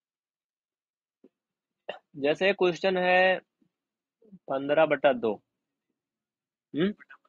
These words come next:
पहले तो एक बहुत इंपॉर्टेंट फंडा समझ लो मेरे भाई, इसका मतलब या इसका मतलब, अब ये ना कहना इसको टेढ़ा लिखे हो,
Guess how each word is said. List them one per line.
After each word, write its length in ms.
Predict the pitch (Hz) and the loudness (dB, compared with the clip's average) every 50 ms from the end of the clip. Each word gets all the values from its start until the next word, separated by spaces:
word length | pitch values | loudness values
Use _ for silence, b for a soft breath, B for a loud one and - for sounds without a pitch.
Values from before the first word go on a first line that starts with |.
| _ _ b b b b _ _ _ _ _ - | _ _ b b b b _ _ _ _ _ 2
पहले 180 | 131 127 143 | 4 4 4
तो 120 | 143 - 156 | 4 6 4
एक 200 | 160 156 147 139 | 4 4 4 0
बहुत 280 | 139 143 156 160 - 156 | 0 2 2 2 2 2
इंपॉर्टेंट 640 | 151 151 147 - - 160 165 170 175 202 202 185 - | 0 0 -2 0 4 6 6 6 6 2 0 0 0
फंडा 240 | 160 156 151 156 | -2 2 2 2
समझ 220 | 151 - 135 131 127 | 2 2 0 0 2
लो 100 | 120 123 | 2 2
मेरे 140 | 120 123 117 | 4 4 2
भाई, 240 | 110 123 139 175 196 B B B _ _ _ _ _ _ _ _ | 2 2 2 2 0 B B B _ _ _ _ _ _ _ _
इसका 420 | 170 180 - - 190 - 208 214 | 0 0 2 0 2 4 6 6
मतलब 500 | 208 208 202 - 196 196 196 208 214 233 - _ _ _ _ _ _ _ _ _ _ - | 6 4 4 4 6 8 8 6 6 0 -8 _ _ _ _ _ _ _ _ _ _ -18
या 340 | - 135 143 160 147 117 87 - - - _ _ _ _ _ _ _ _ _ _ _ _ - _ _ _ _ _ _ _ _ _ _ - _ _ _ _ _ | -14 -2 4 4 4 4 4 -2 -10 -20 _ _ _ _ _ _ _ _ _ _ _ _ -20 _ _ _ _ _ _ _ _ _ _ -20 _ _ _ _ _
इसका 440 | 147 147 - - - _ 175 170 165 | -8 -8 -8 -10 -6 _ 2 2 4
मतलब, 440 | 151 131 110 - 113 107 101 98 - _ _ _ _ _ _ _ _ _ _ _ _ _ - | 4 0 -2 -2 -6 -6 -6 -8 -10 _ _ _ _ _ _ _ _ _ _ _ _ _ 0
अब 140 | 139 147 160 | 2 2 4
ये 160 | 175 202 208 | 6 6 6
ना 140 | 202 202 185 | 6 4 4
कहना 240 | 175 175 175 196 202 | 4 2 2 2 0
इसको 200 | 190 180 - 196 | 0 0 -2 -2
टेढ़ा 280 | 175 185 185 185 190 | 0 2 4 4 4
लिखे 280 | 196 196 185 170 - 196 | 4 4 2 0 -2 -2
हो, 120 | 196 202 | -2 -4